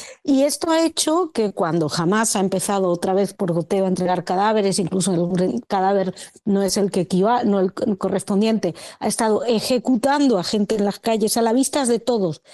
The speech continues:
ejecuciones. Bueno, pues los medios han saltado a suavizar esto de Hamas. Quien, eh, Hamas ataca a Israel,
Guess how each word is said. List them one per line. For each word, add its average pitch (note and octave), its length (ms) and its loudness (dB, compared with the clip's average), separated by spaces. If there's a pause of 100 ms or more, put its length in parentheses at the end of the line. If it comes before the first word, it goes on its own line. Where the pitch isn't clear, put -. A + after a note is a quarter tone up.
(120)
ejecuciones. G#3+ 920 -2 (1040)
Bueno, G3 300 -2 (220)
pues F3+ 140 0
los G3+ 180 2
medios D#4+ 480 2
han A3 180 0
saltado B3+ 880 0
a A#3 220 -2
suavizar A#3+ 580 0
esto D3+ 320 -2
de D3+ 160 0
Hamas. D3 320 -2 (460)
Quien, A#3 380 0
eh, G#3+ 320 2
Hamas A3 320 0
ataca A3+ 580 -2
a G3+ 440 0
Israel, B3+ 420 2